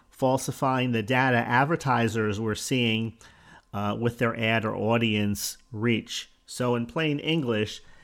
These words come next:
basically Facebook wanted to make advertisers think they were reaching more people than they actually were. And that includes doing things like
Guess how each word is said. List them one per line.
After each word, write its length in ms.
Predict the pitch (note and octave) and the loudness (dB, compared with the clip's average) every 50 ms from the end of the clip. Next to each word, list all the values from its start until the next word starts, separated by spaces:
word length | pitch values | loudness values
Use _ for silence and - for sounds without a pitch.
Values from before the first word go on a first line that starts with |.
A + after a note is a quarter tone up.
| - _ - | -14 _ 0
basically 380 | A#2 B2 A#2+ - A#2+ C3+ A#2+ | 2 2 2 0 -2 0 0
Facebook 580 | A2 - - B2 B2 A#2+ - - B2+ A#2 A#2+ - | 0 2 2 2 2 2 0 0 0 0 0 0
wanted 300 | A#2 A#2 A#2 A2+ A2+ A2+ | 0 0 2 2 0 -2
to 100 | - - | -4 -4
make 180 | A#2 A2 A2 - | -2 -2 -2 -2
advertisers 840 | - A#2+ B2 B2+ C3+ C3+ - B2 A2+ A2 A2+ A2+ G#2 G#2+ G#2 G#2 - | 0 0 2 2 0 0 -2 0 0 2 2 0 0 0 -2 -4 -4
think 200 | - - A#2+ A#2 | -4 -4 -4 -2
they 100 | - B2 | -2 -2
were 180 | A2+ A2 A2 G#2+ | -2 -2 -2 -2
reaching 340 | G#2+ A2 A2 G#2 - A#2 A2 | -2 -4 -6 -4 -4 -4 -2
more 180 | A2 G#2+ G#2+ | -2 -2 -4
people 340 | G2+ - - A#2 A2+ - A2+ | -4 -4 -4 -4 -4 -4 -4
than 160 | G#2 G#2 G#2 | -4 -2 -2
they 160 | G#2 G#2 A2 - | -2 -4 -4 -4
actually 560 | G#2 G#2+ G#2+ A2+ - - - - A#2 G#2+ G#2+ | -4 -4 -4 -4 -4 -6 -6 -4 -4 -2 -2
were. 540 | G#2+ G#2 G2+ G#2+ G#2+ A2 A2+ B2 C#3+ C#3 - - - - - - - - - - - - _ - | -4 -2 -2 0 0 0 0 0 -2 -4 -6 -12 -20 -20 -20 -20 -20 -20 -20 -20 -20 -16 _ -2
And 400 | B2 B2 B2 A#2+ B2 B2 B2 A#2+ | 0 2 4 4 4 4 4 4
that 180 | B2 B2+ C3+ | 4 4 4
includes 480 | C#3+ C3+ - - - D3+ C#3+ C#3 B2+ - | 4 2 0 -2 -2 0 0 0 0 0
doing 260 | - C3+ C3 C3+ C3+ | 0 0 2 2 0
things 340 | A#2+ - C3+ B2+ C3 A#2 B2 | -2 -2 -2 -2 -2 -2 -2
like 340 | B2 A2+ G#2+ G#2+ G#2 - | 0 0 0 -2 -2 -6